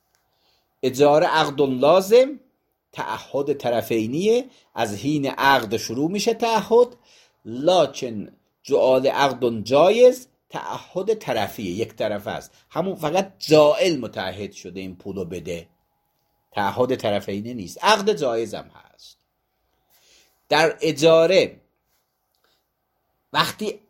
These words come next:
عقد منعقد شد، هر دو عوضهای همدیگر رو مالک می‌شند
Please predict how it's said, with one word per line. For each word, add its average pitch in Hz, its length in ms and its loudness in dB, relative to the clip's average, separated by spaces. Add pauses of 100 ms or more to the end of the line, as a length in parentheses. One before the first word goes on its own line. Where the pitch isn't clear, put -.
(120)
عقد 180 440 4 (240)
منعقد 123 480 -8
شد، 214 400 -4
هر 131 340 -4
دو 190 460 -2 (400)
عوضهای 123 760 0
همدیگر 104 580 -4
رو 165 380 -6 (340)
مالک 98 720 -4
می‌شند 78 600 -14